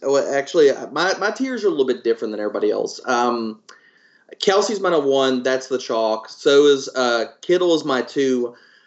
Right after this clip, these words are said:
But my three and four, I have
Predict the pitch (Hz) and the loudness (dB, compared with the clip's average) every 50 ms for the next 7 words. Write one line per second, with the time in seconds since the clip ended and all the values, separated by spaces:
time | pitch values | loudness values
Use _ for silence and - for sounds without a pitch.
0 | _ _ _ - 131 165 170 - - 165 165 160 160 - - 214 214 262 302 359 | _ _ _ -12 -6 -4 -4 -4 -2 -4 -4 -4 -4 -4 -6 -6 -4 -2 -2 -2
1 | 302 214 196 196 - _ - 240 269 269 240 196 175 160 151 - 151 151 156 156 | -2 -2 -4 -6 -6 _ -4 -2 0 0 0 2 2 2 0 0 -2 -4 -6 -6
2 | - - - 185 185 202 220 240 233 233 214 | -10 -12 -12 -8 -8 -6 -6 -4 -6 -6 -6